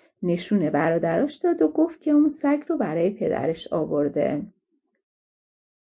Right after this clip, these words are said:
دو تا برادر بزرگتر که برادر کوچکترشون رو خیلی دوست داشتن، از اینکه برادر کوچیکشون نتونسته بود سگ خوبی پیدا کنه،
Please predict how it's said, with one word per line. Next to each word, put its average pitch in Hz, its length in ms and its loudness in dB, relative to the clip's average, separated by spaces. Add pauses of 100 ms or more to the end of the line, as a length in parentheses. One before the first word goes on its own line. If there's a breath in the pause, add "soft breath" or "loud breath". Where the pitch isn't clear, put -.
(120)
دو 269 120 6
تا 403 180 4
برادر 349 540 4
بزرگتر 311 640 0 (100)
که 180 120 -4
برادر 165 480 0
کوچکترشون 170 840 -6
رو 170 60 -4
خیلی 175 380 0
دوست 170 320 -4
داشتن، 190 420 0 (600 loud breath)
از 196 200 0
اینکه 269 300 0
برادر 170 460 2
کوچیکشون 175 840 -6
نتونسته 170 640 -4
بود 165 140 -6
سگ 165 420 -4
خوبی 170 340 -6
پیدا 170 380 0
کنه، 240 420 0